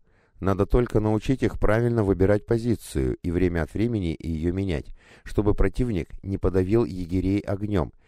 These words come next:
ведь британские солдаты тоже неплохо стреляют. А теперь, князь, когда основные вопросы мы с вами вроде бы решили, нам следует отправиться в Михайловский замок,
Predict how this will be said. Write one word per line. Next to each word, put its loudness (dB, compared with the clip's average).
ведь -2
британские 2
солдаты 2
тоже 0
неплохо -2
стреляют. 0
А -2
теперь, 2
князь, 0
когда 2
основные 2
вопросы 2
мы 0
с -6
вами 2
вроде 2
бы 2
решили, 4
нам 2
следует 2
отправиться 2
в -8
Михайловский 2
замок, 0